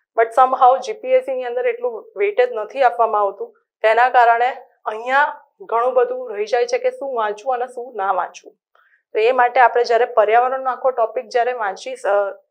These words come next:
તેની ઉપર ચર્ચા કરીશું, તે શરૂ કરીશું, ત્યારે એની અંદર આપણે જોઈશું કે કયા ટોપિકને આપણે વધારે મહત્વ આપવાની જરૂરિયાત પડે છે. તો આ થયો જી પી એસ સી class one two નો syllabus. હવે એ વાત કરીએ કે આની અંદર શું વાંચવું જોઈએ.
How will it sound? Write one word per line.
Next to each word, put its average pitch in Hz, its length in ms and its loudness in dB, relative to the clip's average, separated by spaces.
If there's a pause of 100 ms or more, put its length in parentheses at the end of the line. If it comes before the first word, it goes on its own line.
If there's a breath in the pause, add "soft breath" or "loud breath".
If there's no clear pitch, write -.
(240)
તેની 220 140 -6
ઉપર 233 200 -2
ચર્ચા 226 380 2
કરીશું, 214 400 -2
તે 202 120 -8
શરૂ 220 260 -2
કરીશું, 233 480 -2 (360 soft breath)
ત્યારે 214 160 6
એની 240 240 0
અંદર 247 380 -6
આપણે 220 280 0
જોઈશું 220 360 -4
કે 214 100 -6
કયા 220 240 0
ટોપિકને 226 400 -4
આપણે 220 180 -4
વધારે 202 400 -6
મહત્વ 190 380 -8
આપવાની 196 400 -2 (380)
જરૂરિયાત 196 540 -4
પડે - 160 -10
છે. - 180 -12 (720)
તો 214 80 4
આ 247 140 6
થયો 247 380 -8 (340)
જી 440 140 -12
પી 294 200 -14
એસ 262 160 2
સી 254 80 -10
class 208 340 -4
one 202 140 -10
two 202 100 -12
નો 208 240 -12 (260)
syllabus. - 500 -2 (580)
હવે 262 260 4
એ 285 40 6
વાત 247 260 4
કરીએ 233 220 -2
કે 262 100 -2
આની 233 160 -2
અંદર 247 180 -4
શું 277 220 -10
વાંચવું 202 400 -2
જોઈએ. - 300 -20